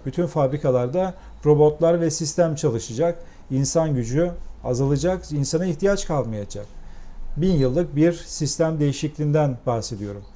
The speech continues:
Ve bunun haberini ben size yedi Haziran'da vermiştim.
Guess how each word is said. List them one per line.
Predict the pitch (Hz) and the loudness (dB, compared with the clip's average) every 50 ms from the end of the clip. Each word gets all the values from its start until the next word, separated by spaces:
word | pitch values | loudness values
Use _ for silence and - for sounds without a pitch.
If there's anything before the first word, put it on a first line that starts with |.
| - - - - - | -20 -20 -14 -6 -2
Ve | 143 131 117 | -2 0 0
bunun | 143 165 175 | 0 0 2
haberini | 151 143 139 113 117 113 113 110 107 120 | 2 2 2 2 2 -2 -2 -2 0 0
ben | 139 147 151 | 0 0 0
size | 147 - 139 117 120 151 160 170 165 - - - - - - - | 0 -2 -2 2 4 4 4 4 0 -6 -14 -16 -18 -18 -10 -2
yedi | 135 135 131 165 | 0 2 4 4
Haziran'da | 160 143 151 131 113 127 120 117 113 113 120 156 170 165 165 - 139 | 2 4 2 0 2 0 0 -2 -2 0 2 2 2 2 0 -2 0
vermiştim. | 143 143 139 143 147 143 - - - | 0 2 2 2 0 -2 -4 -8 -10